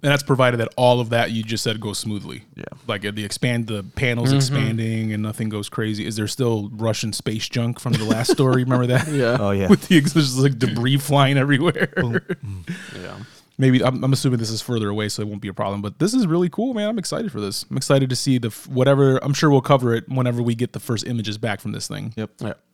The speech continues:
Speaker 1: Which I'm hoping is maybe sometime next year. I don't know how
Speaker 3: It should
Speaker 1: quickly.
Speaker 3: be sometime next year. I mean, all the other missions, they, you know, we have to wait until the, the device or the telescope gets to, um, so, like, the Pluto ones, the New
Speaker 1: Mm.
Speaker 3: Horizons,
Speaker 1: Yeah, yeah.
Speaker 3: we had to wait until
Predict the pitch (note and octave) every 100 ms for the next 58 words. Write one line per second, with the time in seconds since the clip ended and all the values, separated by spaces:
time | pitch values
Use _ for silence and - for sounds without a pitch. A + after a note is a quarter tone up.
0 | _ A#2+ A2+ A2 G#2+ A#2+ A#2+ A2+ G#2+ -
1 | - _ _ _ G2+ A2+ D3 D3 E3 F3+
2 | F#3+ A3+ F3 C#3+ C#3+ C#3+ - D3+ G3+ B2+
3 | A#2 G#2 G2 F#2+ - - - - - -
4 | A2 A#2 B2 A#2 A2 C#3 _ _ _ -
5 | D3 D3+ C#3 B2 A#2+ - A2+ G#2+ A2+ G#2+
6 | A2 G2 G2+ A2 - G2 G#2 G2+ G2 -
7 | G2 F#2 F2+ - _ _ _ F3+ G2+ G2
8 | G2+ G2 - - - G2+ F2+ - F#2+ -
9 | F2+ - - - - F#2 F#2+ G2 G#2+ -
10 | _ - A#2 G#2+ G#2 C#3 B2 A2 A2 G#2+
11 | - - - C3+ C3+ B2 G2+ G2+ G2 G2+
12 | F#2+ C3 A2+ G2 F2 - G#2+ F#2+ G#2 G2+
13 | F#2+ F#2+ F#2 G2+ F#2+